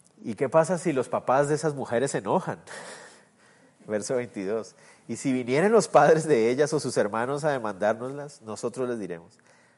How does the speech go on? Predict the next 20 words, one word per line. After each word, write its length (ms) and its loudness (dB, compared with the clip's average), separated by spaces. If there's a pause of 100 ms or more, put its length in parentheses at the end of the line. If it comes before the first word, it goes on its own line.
'Hacednos 520 -8
la 100 -6
merced 460 -8
de 140 -10
concedérnoslas, 1000 -8 (360)
pues 140 -12
que 100 -14
nosotros 460 -6
en 80 -8
la 100 -6
guerra 280 -2
no 140 -10
tomamos 380 -6
mujeres 400 -6
para 220 -4
todos. 380 -10 (380)
Además, 580 -4
¿no 120 -10
sois 240 -4
vosotros 840 -8